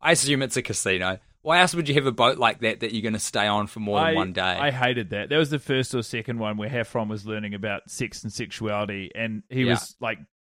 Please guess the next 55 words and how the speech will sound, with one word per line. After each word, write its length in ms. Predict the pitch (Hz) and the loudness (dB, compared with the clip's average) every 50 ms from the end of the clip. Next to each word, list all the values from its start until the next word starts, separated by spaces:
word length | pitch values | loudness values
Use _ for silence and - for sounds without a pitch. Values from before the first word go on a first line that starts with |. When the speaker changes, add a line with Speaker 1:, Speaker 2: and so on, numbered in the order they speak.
| _ _ - | _ _ -4
Speaker 2:
learning 300 | - 131 135 135 127 120 117 | 2 4 4 4 4 2 2
how 120 | 123 123 | 2 2
to 80 | 117 101 | 0 0
fuck 280 | - - 113 110 - | -2 -4 -4 -4 -4
and 60 | 123 | -6
having 120 | 117 113 107 | -8 -8 -8
sex 80 | - 131 | -10 -10
with 80 | 113 - | -10 -8
different 180 | 120 110 113 - | -10 -10 -10 -12
fr-, 60 | - - | -6 0
I 120 | - 170 | 0 0
felt 300 | 170 - 247 226 160 135 | 2 4 4 4 4 2
physically 500 | - - 180 165 131 127 - 139 139 - - | 0 -2 -2 -2 -2 -2 -2 -2 -2 0 2
ill 380 | 123 139 139 127 120 107 - _ _ _ _ _ _ - | 4 4 6 4 2 0 -4 _ _ _ _ _ _ -4
watching 600 | 135 139 139 - - 139 123 123 120 113 113 110 _ _ _ - | -2 -2 -2 0 0 0 2 2 0 -4 -6 -8 _ _ _ 2
Heffron, 720 | 135 139 151 - - - 135 117 110 104 101 107 110 120 - - | 6 6 6 6 6 6 6 8 6 6 4 0 -4 -8 -10 -6
this, 240 | - 120 107 - - | -4 -4 -4 -2 0
like, 260 | 127 110 107 110 - _ _ _ _ | 0 0 0 0 -4 _ _ _ _
with 180 | - 123 - - | -12 -10 -6 -4
the 80 | 135 127 | -4 -2
mentality 500 | 127 127 117 - 135 135 123 123 120 117 | -2 -4 -4 0 2 2 4 4 2 0
of 60 | 107 | -2
a 40 | 110 | -4
child, 680 | 98 - - 117 117 113 113 104 101 101 95 92 104 104 | -4 0 2 4 4 4 4 2 0 -2 -4 -6 -6 -4
learn 220 | 113 113 113 110 | -2 -2 0 -2
about 260 | 107 101 107 98 - | -2 -4 -4 -6 -6
having 240 | 107 110 107 107 101 | -6 -8 -6 -8 -8
sex 300 | - - 117 101 - - | -8 -10 -10 -10 -10 -8
with 80 | 110 107 | -8 -6
other 100 | 107 107 | -6 -6
people. 240 | - - 110 104 98 - 123 | -6 -6 -8 -6 -4 0 0
I 80 | 135 | 0
genuinely, 680 | 131 101 - - 147 160 160 147 131 120 117 110 104 - - _ _ _ _ _ _ _ _ _ _ - - | 0 0 0 -2 0 0 0 -4 -4 -4 -4 -4 -6 -8 -10 _ _ _ _ _ _ _ _ _ _ -6 -2
I 100 | 127 127 | -2 0
hated 180 | 117 123 139 131 | 4 6 6 8
Speaker 1:
Yeah, 80 | 120 113 | 8 6
Speaker 2:
it. 60 | 131 | 4
I 160 | 131 - - 151 | 2 2 4 2
Speaker 1:
I'm 60 | 147 | 4
Speaker 2:
sort 180 | - - 220 220 | 6 6 8 8
Speaker 1:
with 160 | 220 202 160 | 8 6 4
Speaker 2:
of, 60 | - | 0
Speaker 1:
you 60 | - | 2
on 140 | - - - | 2 2 2
Speaker 2:
it, 40 | 101 | 2
it 20 | - | 2
Speaker 1:
that. 60 | - | 4
Speaker 2:
made 140 | 185 190 196 | 4 4 2
me 80 | 190 180 | 2 2
realize 420 | 156 147 151 151 143 139 139 123 | 2 2 2 4 4 4 2 2
I 60 | 139 | 2
was 140 | 135 123 107 | 0 0 -2
grateful 480 | - - 135 139 139 127 - 139 123 107 | -2 0 0 0 0 -2 -4 -6 -6 -6
for 120 | - 131 | -6 -6
the 300 | 120 117 117 110 110 95 | -4 -2 -2 -2 -2 -6